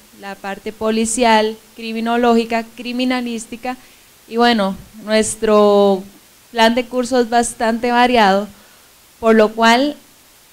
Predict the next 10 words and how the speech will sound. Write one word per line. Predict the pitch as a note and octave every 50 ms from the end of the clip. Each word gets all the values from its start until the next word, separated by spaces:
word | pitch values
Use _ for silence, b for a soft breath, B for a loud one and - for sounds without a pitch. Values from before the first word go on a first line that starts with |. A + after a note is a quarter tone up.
| _ _
ahí | - G#3 G3+ G3+ G3+ G#3
es | G#3+ G#3+ G#3 A3
donde | A#3+ A#3+ A#3+ A#3+ A#3+ A#3 G#3 F#3 F3+ - - - _ _ -
dentro | G3+ A3+ A3 A3 G#3+ A3 G#3+ G3+
de | G3
mi | G3+ G3+ G3
perspectiva | G3 - G3+ G#3 G#3 - G#3 G3+ - - A3+ A3+ A3+ A3+ A#3+
radica | B3+ A#3 A#3+ A3 G#3 G3+ G3+ G3+ G#3 A#3 A3+
la | A#3 A#3
importancia | A#3+ A#3 B3+ B3+ B3+ B3+ - A#3+ A3+ G#3 G#3+ G#3 G#3+ A#3 A#3 A#3+